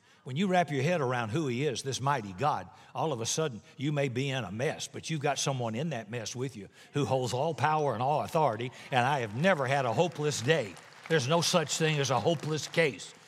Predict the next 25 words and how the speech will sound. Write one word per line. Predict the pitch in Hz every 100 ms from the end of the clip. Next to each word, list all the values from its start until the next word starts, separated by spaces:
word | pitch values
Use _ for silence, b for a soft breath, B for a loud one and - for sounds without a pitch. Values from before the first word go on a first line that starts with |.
| B -
Stop | - - 175 -
talking | - 180 135 127
like | 120 113 98
that. | - - _ B B 135
Daniel | 180 180 135 113
chapter | 107 185 165 - 151
four, | 190 180 135 101 - b b
verse | 139 175 -
thirty-five | 180 170 156 170 151 113
tells | - 139 120 147
us, | 160 - B B
"And | 131
all | 139 214 220
the | 190
inhabitants | 147 143 185 190 185 180 165
of | 143
the | 143 165
earth | 170 139 - B B
are | - 147
accounted | 135 - 160 160 156 135
as | 123 98
nothing. | 110 135 165 - 95 - _ _ _ B B
And | 123 117
he, | 131 208 151 175 127
God, | 180 135 139